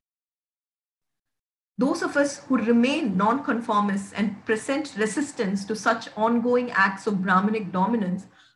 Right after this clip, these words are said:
are thrown out of the insular world of dance patronage, while the conforming hereditary artists are held up as a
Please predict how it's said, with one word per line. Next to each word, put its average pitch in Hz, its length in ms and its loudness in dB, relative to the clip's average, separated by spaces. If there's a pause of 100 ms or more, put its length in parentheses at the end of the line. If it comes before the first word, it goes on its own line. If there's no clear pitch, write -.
are 240 300 0
thrown 302 260 2
out - 320 4 (140)
of 190 160 4
the 202 80 0
insular 220 400 0
world 190 320 0
of 180 100 -2
dance 196 260 -2 (420)
patronage, 214 600 -2 (440)
while 262 120 4
the 269 80 4
conforming 311 760 4
hereditary 240 560 -2
artists 190 380 0
are 208 80 2
held 214 320 -2
up 233 160 -2
as 208 160 -4
a 202 120 -4